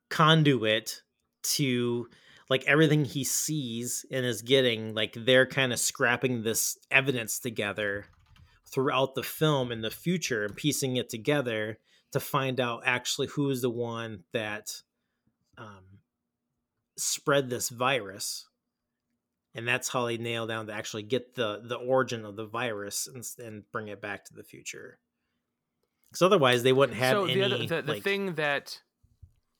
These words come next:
Speaker 2: um,
Speaker 1: they wouldn't have
Speaker 2: I
Speaker 1: any need
Speaker 2: think
Speaker 1: to
Speaker 2: he
Speaker 1: travel
Speaker 2: did
Speaker 1: back to the future if they didn't wanna
Speaker 2: he, if, I
Speaker 1: fix the
Speaker 2: think he
Speaker 1: virus
Speaker 2: changed the
Speaker 1: in the
Speaker 2: future a
Speaker 1: future.
Speaker 2: little
Speaker 1: Or
Speaker 2: bit,
Speaker 1: travel to
Speaker 2: and
Speaker 1: the
Speaker 2: that's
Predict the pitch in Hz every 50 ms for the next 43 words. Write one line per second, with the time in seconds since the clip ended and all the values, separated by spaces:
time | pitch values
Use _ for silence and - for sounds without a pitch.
0 | _ _ _ _ _ _ - 147 151 143 135 123 117 107 104 139 139 135 143 160
1 | 175 165 170 170 165 131 143 151 147 147 151 143 135 135 - 139 131 123 120 -
2 | - 131 127 123 120 110 107 113 131 135 - 113 98 - - 107 98 - 110 98
3 | - 110 107 107 107 107 110 104 104 98 98 95 95 - _ _ _ _ _ _
4 | _ - 214 214 185 180 - - 147 165 175 - - 233 240 220 196 196 190 185
5 | - - 190 180 196 202 175 160 156 151 147 135 123 113 175 175 - - 180 135
6 | 143 143 147 156 143 135 143 131 - 156 - - 160 147 131 131 120 120 117 110
7 | 131